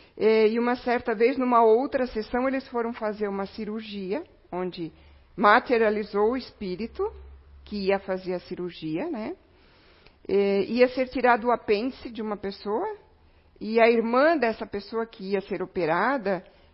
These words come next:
pediu se o espírito poderia mostrar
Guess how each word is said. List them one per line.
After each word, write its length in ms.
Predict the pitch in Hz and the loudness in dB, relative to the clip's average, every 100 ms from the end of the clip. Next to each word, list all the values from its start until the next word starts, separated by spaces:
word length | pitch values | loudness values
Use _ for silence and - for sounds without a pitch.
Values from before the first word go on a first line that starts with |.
| _ | _
pediu 440 | 233 180 196 233 269 | -10 -8 -6 -4 -4
se 180 | - 269 | -6 -6
o 80 | |
espírito 560 | 269 - - 262 269 233 | -6 -8 -6 -4 -4 -6
poderia 400 | 262 247 247 247 | -6 -4 -2 0
mostrar 880 | 247 262 269 - - 233 247 254 - | 2 0 0 -8 -4 0 0 0 -10